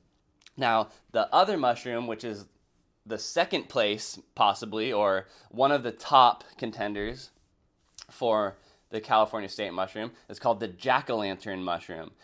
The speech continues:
And it's incredibly different in every way, I would say, than the California chanterelle. For instance, the jack-o'-lantern is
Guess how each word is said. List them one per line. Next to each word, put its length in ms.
And 120
it's 160
incredibly 960
different 640
in 200
every 380
way, 400
I 80
would 180
say, 440
than 120
the 80
California 500
chanterelle. 540
For 140
instance, 540
the 80
jack-o'-lantern 720
is 240